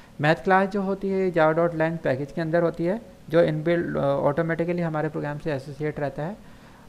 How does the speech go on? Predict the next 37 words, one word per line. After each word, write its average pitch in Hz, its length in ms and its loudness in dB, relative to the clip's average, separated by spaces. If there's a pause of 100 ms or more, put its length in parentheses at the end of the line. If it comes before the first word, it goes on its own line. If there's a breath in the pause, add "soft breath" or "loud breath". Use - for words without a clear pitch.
और 139 300 2
इसके 156 220 -4
अंदर 196 140 0
जितने 175 300 -2
भी 180 60 -2
मेथड 180 260 0
होते 175 200 -2
हैं 185 60 -4
mostly 160 380 -2
static 147 360 0
methods 160 380 -2
होते 165 200 -4
हैं, 180 80 -2
तो 190 120 -2
उन्हें 180 180 -2
class 139 260 2
के 165 100 -8
नाम 139 200 -4
से 156 120 -6
हमें 165 140 -4
call 143 220 2
करना 127 240 -4
होता 117 240 -8
है। 113 160 -10 (400 loud breath)
और 147 600 4 (540)
ज़्यादातर 160 500 4
इसके 196 300 -2
function 170 520 -4
mostly 165 420 -2
ड-, 143 460 -2
double 165 260 2
type 151 300 2
की 156 60 -4
value 143 240 0
return 143 260 -4
करते 117 280 -8
हैं, 113 180 -12